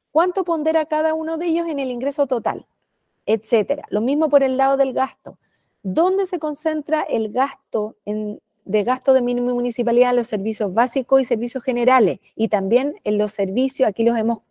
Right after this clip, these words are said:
hecho un cuadro para mostrarles cuánto consumo en electricidad, en agua, en gas,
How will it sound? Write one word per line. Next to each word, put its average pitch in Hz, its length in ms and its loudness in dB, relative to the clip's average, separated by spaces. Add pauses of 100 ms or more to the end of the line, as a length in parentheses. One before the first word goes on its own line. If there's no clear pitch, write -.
(380)
hecho 233 220 2
un 220 80 0
cuadro 294 480 8
para 247 320 4 (180)
mostrarles 233 460 2
cuánto 226 260 -2
consumo 214 400 -2
en 208 80 -2
electricidad, 196 840 2
en 220 120 -4
agua, 247 300 0
en 208 220 -10
gas, 269 320 4